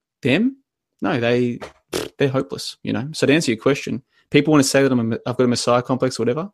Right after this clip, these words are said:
They can say whatever they want. Why the hell would I care? Most of them are pissant peasants.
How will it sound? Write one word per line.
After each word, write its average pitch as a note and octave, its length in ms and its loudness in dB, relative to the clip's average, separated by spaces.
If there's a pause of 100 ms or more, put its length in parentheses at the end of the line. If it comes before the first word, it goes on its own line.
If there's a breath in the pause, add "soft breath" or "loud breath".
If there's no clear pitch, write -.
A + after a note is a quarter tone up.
(280)
They C4 100 6
can A3 80 4
say G#3 180 4
whatever G#3 240 6
they G3+ 80 2
want. G#3 240 -2
Why D3 180 4
the D3+ 60 6
hell E3 100 2
would C#3+ 120 2
I D#3 100 0
care? - 260 -10 (160)
Most C#3 240 0
of B2+ 80 2
them A2+ 140 -4
are A#2+ 100 -6
pissant C#3 480 -2
peasants. - 440 -6